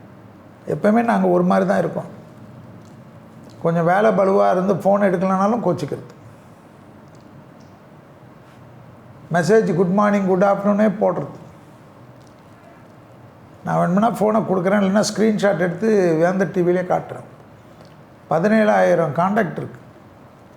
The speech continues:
பத்து பர்சன்ட் வச்சா கூட ஆயிரத்தி எழுநூறு பேர் குட் மார்னிங், குட் ஆஃப்டர்நூன் மெசேஜ் அனுப்புறீங்க. எப்படி பார்த்து ரிப்ளை பண்றது? சொல்லுங்க. அப்ப இதே தான் ஸ்க்ரோல் பண்ணிக்கினே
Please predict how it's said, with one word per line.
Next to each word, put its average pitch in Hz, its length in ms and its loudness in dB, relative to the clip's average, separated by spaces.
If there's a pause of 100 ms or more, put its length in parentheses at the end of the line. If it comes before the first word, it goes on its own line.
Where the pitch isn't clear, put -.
(1040)
பத்து 175 200 -2 (100)
பர்சன்ட் 214 380 0
வச்சா 202 200 0 (100)
கூட 202 100 0 (260)
ஆயிரத்தி 208 440 2
எழுநூறு 175 400 0
பேர் 220 180 2 (240)
குட் 180 180 -2
மார்னிங், 202 280 0
குட் 170 160 2
ஆஃப்டர்நூன் 165 380 -4
மெசேஜ் 175 340 -2
அனுப்புறீங்க. 139 380 -8 (1600)
எப்படி 220 200 0 (140)
பார்த்து 190 320 0
ரிப்ளை 208 240 0 (100)
பண்றது? 127 320 -10 (1900)
சொல்லுங்க. 175 300 -2 (1400)
அப்ப 156 120 -2 (100)
இதே 202 200 4 (640)
தான் 247 160 0
ஸ்க்ரோல் 220 380 0
பண்ணிக்கினே 220 420 2